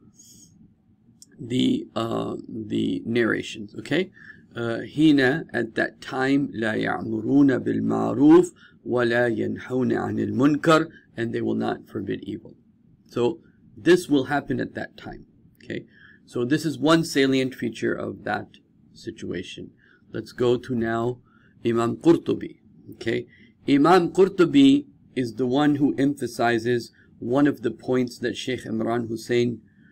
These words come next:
may Allah bless him, also mentions. <coughs> And, uh, so what is that?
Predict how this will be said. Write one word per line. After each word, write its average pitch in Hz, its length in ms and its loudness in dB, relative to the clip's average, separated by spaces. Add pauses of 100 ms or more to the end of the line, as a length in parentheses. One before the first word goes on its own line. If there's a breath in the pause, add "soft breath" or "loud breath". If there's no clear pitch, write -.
(300 soft breath)
may 123 140 -4
Allah 120 240 0
bless 135 320 -2
him, 127 160 -2
also 127 640 0 (200)
mentions. 113 960 -4
<coughs> - 60 -20 (2250 soft breath)
And, 147 520 4
uh, 127 380 6 (160)
so 143 260 2
what 147 180 4
is 127 180 2
that? - 420 -2